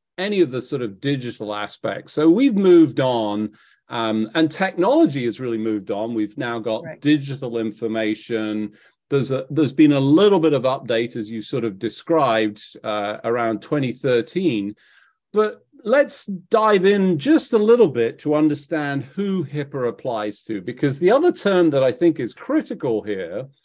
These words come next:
Speaker 1: is P H I. And we talk about P H I and covered entities, and I think it's important to understand those. So first of all, tell us what P H I is, um, and then if you would, share a little bit about covered entities.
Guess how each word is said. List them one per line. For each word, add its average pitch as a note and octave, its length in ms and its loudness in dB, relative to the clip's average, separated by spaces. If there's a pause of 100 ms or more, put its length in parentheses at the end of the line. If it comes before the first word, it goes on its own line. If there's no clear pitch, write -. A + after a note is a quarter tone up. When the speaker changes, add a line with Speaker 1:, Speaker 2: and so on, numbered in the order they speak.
(500)
Speaker 1:
is D#3 600 4 (280)
P A3+ 220 2
H F3 320 2
I. D#3 520 -6 (320)
And C3+ 580 2 (320)
we D#3 160 6
talk F#3+ 320 0
about C#3+ 460 0
P G3+ 180 -4
H E3+ 280 0
I C3+ 360 -6
and C3 200 -10
covered D3 440 -2
entities, A#2 640 -4
and A#2+ 100 -4
I B2+ 80 -2
think G#3+ 220 -4
it's F#3 180 -2
important D3 420 0
to C3+ 100 -4
understand A#2 580 -4
those. G2+ 300 -4
So D3+ 160 0
first C4 420 2
of C3 140 -2
all, A2+ 320 0 (380)
tell B3 260 -2
us A3+ 220 2
what D#3 400 -4
P E3+ 220 -4
H C3 240 -8
I C3 260 -4
is, G2 640 -10 (380)
um, B2 440 -2
and D3 160 4
then E3 140 6
if D#3+ 120 0
you D3 120 0
would, C3+ 340 4
share D3 360 0
a C#3 80 -2
little C#3 200 -4
bit A#2 140 -6
about A2+ 340 -8
covered G#2+ 320 -6
entities. - 680 -8